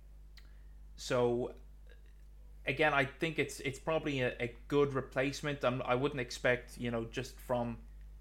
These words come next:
coach to coach, a massive drop off. The only concern is, you know, it is a new defensive coordinator, and most of the free agents that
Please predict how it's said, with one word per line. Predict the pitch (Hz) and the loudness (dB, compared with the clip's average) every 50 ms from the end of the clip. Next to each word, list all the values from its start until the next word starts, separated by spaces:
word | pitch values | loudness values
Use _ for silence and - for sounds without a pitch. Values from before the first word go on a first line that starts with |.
| - - - - | -16 -12 -2 2
coach | 139 131 123 123 - - | 2 2 2 0 -4 -10
to | 117 | -8
coach, | - - 123 120 120 123 - - 120 - - - - - 120 | 0 2 4 4 4 2 -2 -8 -8 -10 -12 -18 -10 -4 -4
a | 120 123 | -2 2
massive | 123 123 123 - - 127 120 110 - | 4 4 4 4 2 -4 -4 -4 0
drop | - 127 123 117 - - | 2 4 4 4 4 2
off. | 123 120 120 - - - - - - - - - - - - - - - - - - - - - - - - - - - - - - - - - - - - - - - - - | 2 2 2 0 -4 -14 -18 -20 -20 -20 -20 -18 -18 -18 -18 -18 -18 -20 -20 -20 -20 -20 -20 -20 -20 -20 -20 -20 -20 -18 -18 -18 -18 -18 -18 -18 -20 -20 -20 -20 -20 -14 -8 0
The | 139 170 175 | 6 8 8
only | 170 165 156 | 8 8 6
concern | 156 147 131 - - 160 151 147 143 143 139 - 131 | 4 4 4 4 10 10 12 12 12 8 6 2 2
is, | 131 127 127 123 120 120 117 - - - - - - - - - - - - | 2 4 4 6 4 4 2 0 -6 -8 -10 -14 -18 -18 -20 -20 -14 -4 0
you | 135 123 | 4 6
know, | 120 120 117 - | 6 6 6 6
it | 135 135 135 | 4 4 6
is | 147 165 165 165 | 6 6 6 4
a | 160 | 0
new | 139 135 131 131 | 0 2 0 0
defensive | 127 123 - - 127 123 123 127 120 - | -2 -4 -2 -2 -2 0 0 -4 -6 -2
coordinator, | - 127 120 120 123 117 117 113 113 117 117 113 - - 117 | 0 0 0 2 0 0 0 0 0 -2 -2 -4 -6 -4 0
and | 120 120 117 120 120 | 0 2 2 2 2
most | 123 139 156 151 - - | 2 2 2 2 0 -4
of | 143 123 - | -6 -6 -6
the | 117 | -8
free | - - 147 143 139 131 | -6 -4 -2 0 2 4
agents | 127 127 123 117 117 113 117 110 - - - - | 4 4 2 0 0 -2 -2 -4 -6 -10 -8 0
that | - 120 113 - | 0 0 0 0